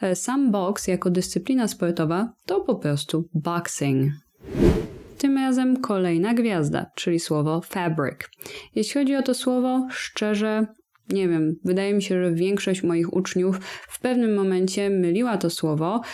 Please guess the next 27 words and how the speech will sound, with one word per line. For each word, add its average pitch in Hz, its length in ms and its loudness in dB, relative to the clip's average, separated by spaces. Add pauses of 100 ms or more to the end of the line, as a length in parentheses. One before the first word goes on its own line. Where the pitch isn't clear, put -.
(240)
e, 196 180 0 (120)
i 220 440 2 (260)
no 277 160 2
w 339 40 0
sumie 349 300 0
nie 311 180 2
dziwię 208 260 2
się 175 160 -2
im, 233 380 0
naprawdę 214 680 0
wygląda 190 640 2
ono 185 260 2
podobnie 170 720 0
do 170 340 0
naszej 156 440 0
fabryki. 196 800 -2
Ale 233 180 0
fabryki 156 440 0
to 151 100 -4
wcale 165 320 -2
nie 156 140 2
oznacza, 151 460 0 (360)
oznacza 196 460 2
to 185 100 -2
po 180 120 -2
prostu 160 540 -4
materiał. 190 640 0